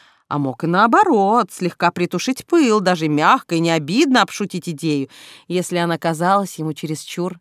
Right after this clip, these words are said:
импульсивной. Когда-то он оказывался прав, когда-то я. Смысл этих дебатов состоял не в том, чтобы доказать свою правоту,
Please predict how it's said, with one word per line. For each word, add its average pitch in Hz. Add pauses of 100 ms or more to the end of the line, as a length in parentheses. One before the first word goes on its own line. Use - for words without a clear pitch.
импульсивной. 147 (500)
Когда-то 226
он 208 (300)
оказывался 208
прав, 180 (300)
когда-то 208 (140)
я. 123 (500)
Смысл 226
этих 180
дебатов 170
состоял 170
не 180
в -
том, 240 (240)
чтобы 196
доказать 185
свою 175
правоту, 190